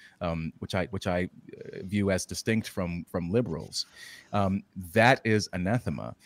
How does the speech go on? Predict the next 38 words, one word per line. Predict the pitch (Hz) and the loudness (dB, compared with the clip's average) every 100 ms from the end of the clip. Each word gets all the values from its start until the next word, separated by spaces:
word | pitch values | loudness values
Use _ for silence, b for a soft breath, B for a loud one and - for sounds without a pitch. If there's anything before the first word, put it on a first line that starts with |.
| B B - | B B -4
Um, | 85 85 | -2 -2
you | 90 | -2
have | 90 113 | 0 0
to | 117 | 0
be | 110 | 0
part | 101 | 2
of | 92 | 0
this | 90 | -2
collective. | - 92 92 - 90 82 90 - | -2 -2 -2 0 -2 -2 -8 -4
And, | 90 85 85 - | -2 -2 -6 -8
you | 98 | -6
know, | 87 80 - - | -4 -4 -6 -8
if | 101 | -4
you're | 104 95 | 0 2
not, | 98 107 | 4 2
I | 110 | 4
mean, | 110 101 - B B - _ - - | 4 4 -2 B B -20 _ -6 2
I, | 110 | 4
Ayanna | 117 104 107 123 113 | 4 4 6 6 4
Pressley, | 139 139 - 65 55 b b b | 2 2 0 -6 -12 b b b
who | - 95 | -2 0
I | 92 | 2
say, | - 98 | 2 2
you | 101 | 0
know, | 85 | -2
she's | - | -4
like | 98 | -4
a | 90 | -2
mix | 98 - | -2 -2
between | 101 101 87 | -4 0 0
Lex | 95 - | 0 0
Luthor | 95 - 95 90 - | -2 2 4 4 2
and | 90 82 | 0 0
Amanda | 87 92 87 | 2 2 2
Waller | 82 92 92 | 2 4 4
if | 80 | 0
they | |
had, | 82 | -2